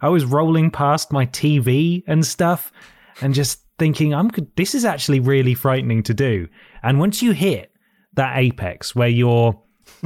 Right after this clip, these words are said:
pretty much at a right angle to the floor, so the top of your head is touching the floor and you're just about to roll over, the, the following adrenaline rush you get from completing that roll, there's nothing like it on this planet.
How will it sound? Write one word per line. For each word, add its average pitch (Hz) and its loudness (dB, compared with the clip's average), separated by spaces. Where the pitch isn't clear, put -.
pretty 160 0
much 156 0
at 135 -2
a 139 -2
right 131 0
angle 117 0
to - -6
the - -10
floor, 98 -2
so - -10
the 104 -2
top 110 -4
of 110 -4
your 107 0
head 101 -2
is 101 -4
touching 107 -6
the 98 -6
floor 101 -4
and 98 -4
you're 98 -4
just 117 -2
about 117 -2
to 104 -2
roll 110 2
over, 87 -2
the, 117 -2
the 147 -2
following 185 2
adrenaline 120 0
rush 95 -4
you 107 -2
get 101 -4
from 107 0
completing 104 -2
that 98 -4
roll, 87 -6
there's 113 0
nothing 123 2
like 110 0
it 101 -6
on 95 -8
this 90 -10
planet. 82 -16